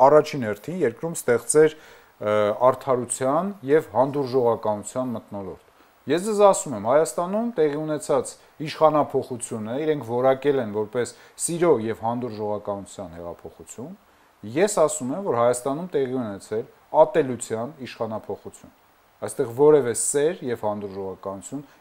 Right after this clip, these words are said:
իսպառ բացակայում է։ Եկեք ամեն ինչ անվանենք իր անուններով։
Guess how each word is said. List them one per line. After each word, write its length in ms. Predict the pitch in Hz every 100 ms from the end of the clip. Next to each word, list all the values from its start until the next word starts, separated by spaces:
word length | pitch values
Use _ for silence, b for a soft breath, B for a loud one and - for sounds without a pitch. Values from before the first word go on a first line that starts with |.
| b 196
իսպառ 480 | - - 160 165
բացակայում 720 | 139 113 - 117 - 107 98 85
է։ 100 | - b b b -
Եկեք 400 | 131 190 196 - 156
ամեն 240 | 123 131
ինչ 120 | 165 165
անվանենք 560 | 113 104 107 110 131 117
իր 140 | 107
անուններով։ 480 | 101 101 98 87 78